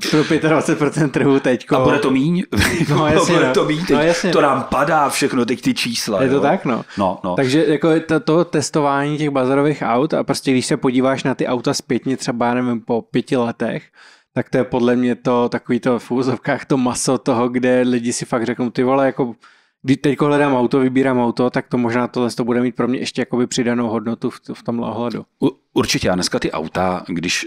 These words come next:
Speaker 2: opravdu si jako proklepneš tu historii těch autáků a není to nic dramatického ani drahýho to udělat,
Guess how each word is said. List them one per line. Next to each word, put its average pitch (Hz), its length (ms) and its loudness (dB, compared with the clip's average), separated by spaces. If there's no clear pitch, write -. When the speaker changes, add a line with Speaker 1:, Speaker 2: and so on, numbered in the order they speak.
Speaker 2:
opravdu 95 340 -2
si - 120 -2
jako - 160 -8
proklepneš - 560 -4
tu 107 100 0
historii 101 460 2
těch - 220 -4
autáků 98 600 -2
a 95 40 2
není 90 220 -2
to 101 80 -4
nic 98 260 0
dramatického 90 760 -2
ani 92 180 0
drahýho 90 500 0
to 110 120 -4
udělat, 95 480 0